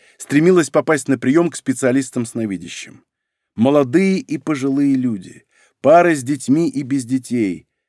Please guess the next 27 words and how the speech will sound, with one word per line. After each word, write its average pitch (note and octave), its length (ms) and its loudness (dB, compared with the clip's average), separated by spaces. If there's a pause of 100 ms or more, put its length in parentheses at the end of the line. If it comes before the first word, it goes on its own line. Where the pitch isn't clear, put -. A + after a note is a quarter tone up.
(320)
Они C3+ 240 4
стояли D3+ 400 2
в C#3 80 2
очередях C3 520 0
на G#2+ 140 -4
запись, D3+ 480 -2 (240)
тревожно C#3 520 2
переговариваясь. G#2+ 1040 -6 (480)
Никто C#3 420 2
не F#3+ 120 2
шёл F#3 300 2
в C3 40 -4
зону D3 380 0
отдыха D3+ 480 -4
и C#3 220 -4
в B2+ 100 -4
бассейны. A2 720 -6 (300)
Всем E3 500 0
были E3+ 220 4
нужны C3+ 440 2
целители. G#2 880 -8 (1400)
Охотнику D3+ 600 -4
не D3 100 2
нравилась C3+ 540 -2
атмосфера G#2+ 460 -8
центра G2 400 -10
сейчас. - 680 -16